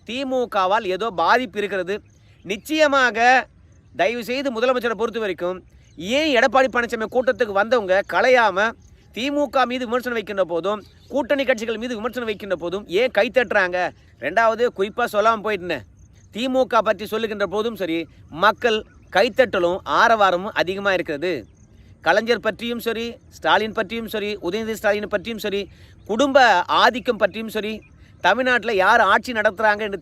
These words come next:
தெரியாம குடும்பமே வந்து ஒண்ணா சேர்ந்து தமிழகத்தை கொள்ளடிக்கின்ற விஷயத்தை பற்றியும் சரி, எடப்பாடி பழனிசாமி சொல்லுகின்ற போது பெரிய ஆரவாரம் இருக்கிறது. So, மொத்தத்துல தி மு க தலைமையும் மக்கள் விரும்பல மாதிரி தெரியுது,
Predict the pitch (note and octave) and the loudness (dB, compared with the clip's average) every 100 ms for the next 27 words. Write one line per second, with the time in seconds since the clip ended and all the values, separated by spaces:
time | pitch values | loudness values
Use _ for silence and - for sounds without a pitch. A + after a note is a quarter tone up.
0 | G3 G#3+ G#3+ F3+ F3+ F#3+ _ - _ - | -4 0 0 0 -2 -6 _ -20 _ -6
1 | G#3+ C4 B3 B3+ C4 C#4 B3 G#3+ G3 A#3+ | -2 2 4 4 6 4 4 0 -2 2
2 | G3 A3+ A#3+ G3 A3 G#3 B3 G3+ A#3+ A3+ | 2 2 0 0 -4 -4 -2 -2 0 -2
3 | E3+ G3 F#3+ B3+ A#3+ G#3 A3 G3 F#3+ G#3+ | -4 -2 0 0 -2 -4 -6 -6 -6 -6
4 | G3+ F3+ D#3+ G#3+ G3+ F#3+ F#3 - - - | -6 -6 -6 -8 -8 -8 -8 -12 -20 -8
5 | D#3+ A3 A3 B3 - G#3+ G3+ G3+ F#3 E3+ | 0 0 4 2 2 0 -2 -4 -6 -6
6 | F#3 G#3 G3 F3+ D#3 A#3 G#3 B2+ - - | -6 -4 -2 -2 -2 -2 -2 -6 -12 -20
7 | - F3 G#3+ A#3+ F3 G3+ A3 G#3 F#3+ F#3 | -6 -4 0 2 4 6 6 4 2 -2
8 | F3+ E3+ G3+ - - - - F#3+ F3 G3+ | -4 -4 -6 -10 -20 -20 -6 -4 -2 2
9 | C4 B3 F#3+ D#3+ E3 D#3+ - - - A3+ | 2 4 2 2 2 -2 -8 -20 -10 -6
10 | B3+ B3+ A#3+ A3+ - F#3 A3+ A#3+ B3 C4+ | 0 2 4 0 4 4 4 2 0 0
11 | A#3 G3+ A3 A3 A#3 A3 G#3+ A3+ F3+ A3 | 0 -2 -4 -4 -2 -2 0 -2 -2 -2
12 | A3 | -2